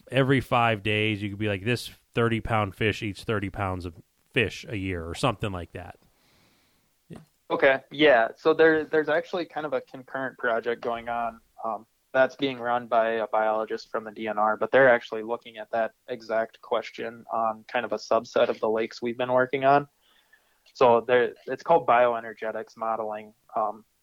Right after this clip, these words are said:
Speaker 2: and what you do is you plug in, uh, water temperature variables, uh,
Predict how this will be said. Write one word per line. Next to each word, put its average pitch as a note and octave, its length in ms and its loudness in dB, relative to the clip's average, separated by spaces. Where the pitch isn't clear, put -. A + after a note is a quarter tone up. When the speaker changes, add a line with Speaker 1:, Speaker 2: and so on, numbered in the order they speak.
Speaker 2:
and B2 100 -16
what B2+ 220 0
you B2+ 80 -6
do A#2+ 220 -6
is A2+ 100 -6
you A#2+ 80 -8
plug A#2 380 2
in, A2+ 480 -6
uh, - 280 0
water B2+ 340 2
temperature B2+ 500 -6
variables, A#2 840 -8
uh, G#2 280 -2